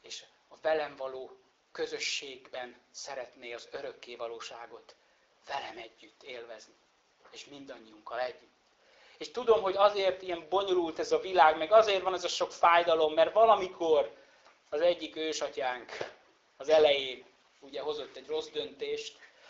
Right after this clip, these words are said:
elszakadtunk az Istentől, és Jézus azért jött el, hogy visszavigyen bennünket az Istenhez,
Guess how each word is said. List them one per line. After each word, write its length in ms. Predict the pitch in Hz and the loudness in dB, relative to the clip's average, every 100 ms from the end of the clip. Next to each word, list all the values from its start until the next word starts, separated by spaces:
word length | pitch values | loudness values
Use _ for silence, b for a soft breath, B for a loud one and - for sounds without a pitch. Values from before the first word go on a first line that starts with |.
| B _ _ B B B _ _ _ _ | B _ _ B B B _ _ _ _
elszakadtunk 680 | 165 170 - 160 156 156 147 | -2 0 -2 -4 -6 -8 -10
az 120 | 143 | -8
Istentől, 680 | 180 - - 143 139 131 117 - _ _ _ _ _ _ _ _ _ _ _ | -8 -8 -8 -12 -12 -16 -16 -18 _ _ _ _ _ _ _ _ _ _ _
és 180 | - 143 | -16 -10
Jézus 300 | 156 151 147 | -8 -8 -8
azért 340 | 147 147 131 131 | -10 -10 -12 -14
jött 240 | 120 - | -18 -12
el, 240 | 127 117 120 | -10 -10 -14
hogy 160 | 123 | -18
visszavigyen 640 | 160 156 - 139 131 123 117 | -12 -10 -8 -12 -12 -12 -12
bennünket 480 | 117 113 113 113 | -14 -16 -20 -20
az 140 | 120 - | -20 -10
Istenhez, 600 | - - 113 - 135 | -10 -10 -16 -20 -20